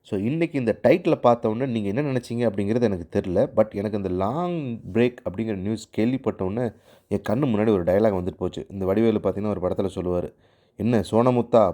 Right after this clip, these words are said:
போச்சா?" அப்படின்னு சொல்லிட்டு. So, அந்த டயலாக் தான் எனக்கு இந்த சங்கர் சார் வந்து லாங் பிரேக் அப்படின்ன உடனே எனக்கு மனசுல வந்துட்டு போன விஷயம்.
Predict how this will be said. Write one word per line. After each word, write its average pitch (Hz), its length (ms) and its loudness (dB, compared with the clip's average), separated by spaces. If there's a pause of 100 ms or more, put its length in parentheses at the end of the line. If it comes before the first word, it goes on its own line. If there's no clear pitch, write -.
போச்சா?" 113 640 2
அப்படின்னு 92 300 -4
சொல்லிட்டு. 87 320 -6 (300)
So, 87 180 -2
அந்த 117 340 2
டயலாக் 107 520 2
தான் 101 560 -4
எனக்கு 95 440 -6
இந்த 98 220 -4
சங்கர் 101 240 -2
சார் 110 240 0
வந்து 95 400 -2
லாங் 95 340 2
பிரேக் 101 220 0 (180)
அப்படின்ன 95 260 -2
உடனே 87 640 -4 (420)
எனக்கு 90 260 -6
மனசுல 90 240 -2
வந்துட்டு 95 440 0
போன 95 160 0
விஷயம். 85 320 -6